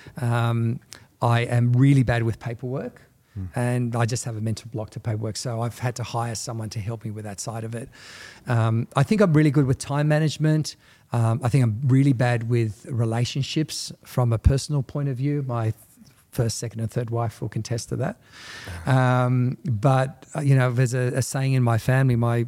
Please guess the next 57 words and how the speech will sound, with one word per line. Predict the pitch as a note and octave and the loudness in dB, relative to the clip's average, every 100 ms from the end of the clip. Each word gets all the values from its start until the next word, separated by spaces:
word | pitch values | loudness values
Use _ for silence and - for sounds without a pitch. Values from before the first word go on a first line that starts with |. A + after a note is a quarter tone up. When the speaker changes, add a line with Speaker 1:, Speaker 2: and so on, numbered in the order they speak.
| D#3 | -2
Speaker 1:
Lucy, | C3 B2+ - | 0 0 0
my | A#2+ A#2 | -2 0
wife | A#2 A2+ - | 0 0 -2
who | A#2 | 0
works | C3+ - | 0 -2
with | B2 A2 | -4 -2
me, | A#2+ | -2
keeps | B2+ A#2 | -2 -2
saying, | C3 B2+ A#2 - - | -2 -2 -4 -10 -4
"Can | D#3 | -2
you | |
just | D3 E3+ | -2 -4
treat | - D#3 | -6 -2
me | B2+ | 0
like | A#2+ A#2 | 0 -4
a | |
client? | - C#3 D#3+ G3 F#3 - _ _ _ - - - | -6 -6 -4 -4 -6 -10 _ _ _ -20 -14 -2
You | C#3+ | 0
know, | D3+ D3+ - - | 2 0 -4 -6
don't | F3+ | -6
treat | - D3+ | -2 -2
me | C#3+ | 0
like, | C3+ A#2+ | 0 2
Speaker 2:
<laughs> | G3 | 2
Speaker 1:
like, | - G#3 - | 2 0 0
like | D3+ - | -2 0
your | C#3+ | 0
wife. | E3 G#3 F3+ | 2 2 2
You | |
give | D#3 E3+ | 2 2
your | D#3 | 2
clients | D#3+ D3 C3+ | 0 0 -2
so | D#3+ D#3 | -6 -4
much." | D3 D3+ | -4 -4
So | D#3+ D3 | 0 2
I | C#3+ | 2
think | F#3+ F3 - - - - | 2 2 0 -6 -14 -4
that | D3 D3+ F3+ | 0 2 0
is | D#3 | -2
a | D#3 | -2
bit | F3 | 0
of | E3 | 2
a | |
weakness | D#3+ E3+ D#3+ A3 - | 2 2 2 0 0
because | - D3+ C3 D3 C3+ C#3+ | -4 -4 2 2 2 0
you're | C#3+ C3+ C#3 | 2 2 0
servicing, | - D3+ D3 D3+ - D#3 C#3+ | -4 -6 -2 -4 -4 -6 -4
I | |
find | C#3 D3+ C3 | 0 0 0
I | |
do | A#2 D#3 | 0 -2
service | - E3 C#3 | 0 -2 -2
my | C3 C3 | -6 -6
clients | B2+ B2+ - | -4 -4 -4
a | |
lot | B2 A#2+ | -4 -2
more. | C3+ B2 C3 | -2 -4 -4